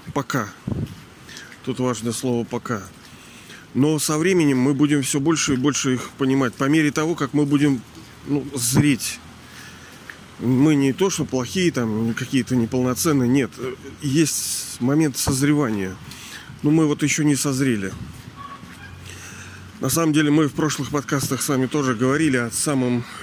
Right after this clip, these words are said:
крутом методе служения. Это служение у-, умом. Но все не могут им совершать служение этим. Можно рассказывать кому-то, да, можно песни петь, можно стихи слагать,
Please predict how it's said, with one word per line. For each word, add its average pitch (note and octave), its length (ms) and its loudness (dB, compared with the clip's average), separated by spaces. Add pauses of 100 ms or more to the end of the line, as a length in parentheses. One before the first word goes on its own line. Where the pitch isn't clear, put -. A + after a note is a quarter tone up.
(260)
крутом B2+ 400 0
методе B2 480 2
служения. B2+ 600 2
Это A#2 200 -2
служение C3 500 0
у-, B2 140 0 (960)
умом. D3+ 420 4 (560)
Но C3+ 480 4
все D3+ 280 0
не D3+ 100 6
могут D#3+ 360 2
им A2+ 120 0
совершать B2 520 -2
служение A#2 500 0
этим. G#2 180 -10 (1000)
Можно D#3+ 260 2
рассказывать C3 720 -2
кому-то, A#2+ 380 -2
да, B2+ 140 0
можно B2 300 0
песни C3 440 0
петь, A#2 240 -2
можно C3 300 0
стихи B2+ 440 -2
слагать, A#2+ 560 -2